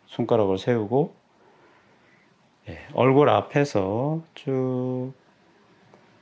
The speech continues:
예, 칠도, 오른발을 틀고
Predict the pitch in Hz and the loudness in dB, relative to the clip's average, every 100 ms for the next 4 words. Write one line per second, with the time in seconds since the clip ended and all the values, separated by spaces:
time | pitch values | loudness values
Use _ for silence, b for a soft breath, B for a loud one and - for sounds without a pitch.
0 | _ _ _ _ _ - - - 175 - | _ _ _ _ _ -10 -4 -2 0 0
1 | - B B B B B B B - 120 | -2 B B B B B B B 0 4
2 | 131 123 123 120 123 120 120 120 127 185 | 6 6 6 4 4 2 2 0 -4 -8
3 | - _ _ _ _ _ _ _ _ _ | -16 _ _ _ _ _ _ _ _ _
4 | _ _ _ _ _ _ _ _ _ _ | _ _ _ _ _ _ _ _ _ _
5 | _ _ - 151 143 151 170 208 | _ _ -2 0 4 2 2 -6